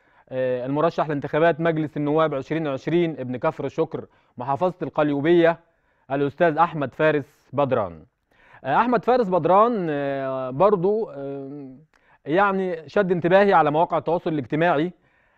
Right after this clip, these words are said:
آه، كتير قوي من الشباب في أهل بلده عملوا له، آه، أغنية وطلبوا منه إن هو يترشح، آه، بالإذ-، بال-، يعني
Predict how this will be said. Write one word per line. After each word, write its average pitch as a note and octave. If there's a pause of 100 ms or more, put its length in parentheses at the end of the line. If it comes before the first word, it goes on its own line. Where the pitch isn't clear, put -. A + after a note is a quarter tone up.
(140)
آه، C3+
كتير A3
قوي G3
من F#3
الشباب E3+
في E3
أهل F3
بلده F#3 (140)
عملوا B2+
له، G3 (540)
آه، B2+
أغنية E3 (480)
وطلبوا F#3
منه G#3
إن E3+
هو G3
يترشح، D3+ (280)
آه، B2
بالإذ-، E3
بال-، C3+
يعني A#2+